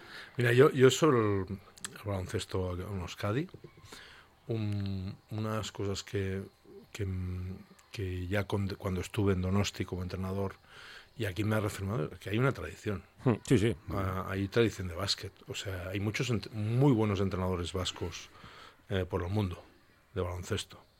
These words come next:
Speaker 1: También de fútbol, ¿eh?
Speaker 2: Hmm.
Speaker 1: Pero de baloncesto, de baloncesto también, ¿eh? Y, y bueno, y esto parte de una tradición, ¿no? De una forma de, de, de una mentalidad.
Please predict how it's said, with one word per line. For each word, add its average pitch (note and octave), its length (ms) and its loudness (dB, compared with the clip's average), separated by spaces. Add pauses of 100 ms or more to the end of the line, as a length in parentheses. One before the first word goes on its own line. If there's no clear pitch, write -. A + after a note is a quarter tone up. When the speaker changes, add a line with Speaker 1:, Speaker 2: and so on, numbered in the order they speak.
Speaker 1:
También G#2+ 240 0
de G#2+ 60 2
fútbol, G#2 400 0
¿eh? A3 40 -2 (120)
Speaker 2:
Hmm. F2 160 -2 (200)
Speaker 1:
Pero F2 180 2
de F2+ 40 0
baloncesto, F#2 400 0
de G2+ 140 0
baloncesto F#2 420 0
también, F2 320 -6 (300)
¿eh? C#3+ 180 0 (760)
Y, A2 1200 2
y - 20 -2
bueno, A2+ 220 2
y G2+ 60 0
esto A#2 260 0
parte A#2+ 300 4
de D3+ 40 6
una A2+ 160 2
tradición, F2+ 560 -4
¿no? G2+ 140 -4
De B2+ 80 -2
una G2 240 -4
forma F#2+ 340 -4
de, F#2 320 -2
de, F#2 200 -4
de F#2+ 120 -6
una G2+ 140 0
mentalidad. G2 680 0